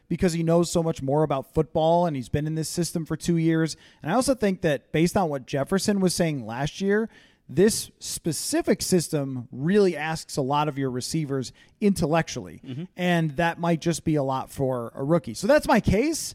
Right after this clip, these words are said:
Speaker 2: We heard
Speaker 1: But
Speaker 2: that from Thielen, too, a guy
Speaker 1: Right,
Speaker 2: who'd been in the
Speaker 1: right.
Speaker 2: league for ten years. Like,
Speaker 1: Right.
Speaker 2: that
Speaker 1: I mean,
Speaker 2: it's
Speaker 1: they
Speaker 2: a
Speaker 1: talked
Speaker 2: tough
Speaker 1: about it for
Speaker 2: offense.
Speaker 1: weeks.
Speaker 2: Yeah.
Speaker 1: Yeah. Um, so that's my argument.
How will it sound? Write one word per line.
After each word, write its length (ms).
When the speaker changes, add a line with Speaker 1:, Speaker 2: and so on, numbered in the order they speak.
Speaker 2:
We 100
heard 120
Speaker 1:
But 40
Speaker 2:
that 60
from 140
Thielen, 360
too, 200
a 40
guy 140
Speaker 1:
Right, 160
Speaker 2:
who'd 100
been 120
in 80
the 80
Speaker 1:
right. 80
Speaker 2:
league 160
for 320
ten 300
years. 380
Like, 220
Speaker 1:
Right. 360
Speaker 2:
that 120
Speaker 1:
I 40
mean, 120
Speaker 2:
it's 120
Speaker 1:
they 20
Speaker 2:
a 20
Speaker 1:
talked 120
Speaker 2:
tough 80
Speaker 1:
about 200
it 40
for 100
Speaker 2:
offense. 80
Speaker 1:
weeks. 460
Speaker 2:
Yeah. 280
Speaker 1:
Yeah. 280
Um, 160
so 100
that's 220
my 120
argument. 600